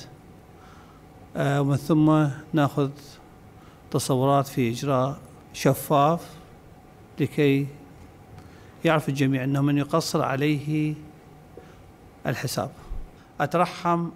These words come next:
على جميع شهداء العراق وعلى جميع شهداء مستشفى ابن الخطيب، وأقدم توجيه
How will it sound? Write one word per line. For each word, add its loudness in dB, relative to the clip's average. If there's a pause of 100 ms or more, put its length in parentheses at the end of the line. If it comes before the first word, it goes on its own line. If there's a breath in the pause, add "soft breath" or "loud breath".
على -2
جميع 0
شهداء -2
العراق -2 (640 loud breath)
وعلى 2
جميع 0
شهداء -2 (120)
مستشفى -6
ابن -8
الخطيب، -10 (420)
وأقدم 0
توجيه 0